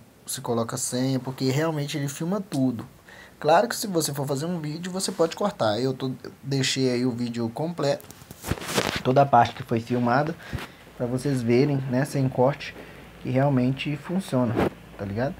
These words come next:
E não precisa de você deixar n-, nesse formato aí, tem como você mudar o formato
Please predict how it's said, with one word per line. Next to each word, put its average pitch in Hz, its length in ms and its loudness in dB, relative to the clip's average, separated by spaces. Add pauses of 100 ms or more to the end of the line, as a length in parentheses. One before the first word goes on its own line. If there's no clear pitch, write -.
(420)
E 120 300 2
não 147 120 2
precisa 214 240 -2
de 190 60 -4
você 196 120 -2
deixar 165 300 4
n-, 131 260 2
nesse 131 300 2
formato 117 520 2
aí, 135 80 0
tem 135 140 -4
como 120 220 0
você 117 240 0
mudar 117 240 4
o 113 80 2
formato 113 500 0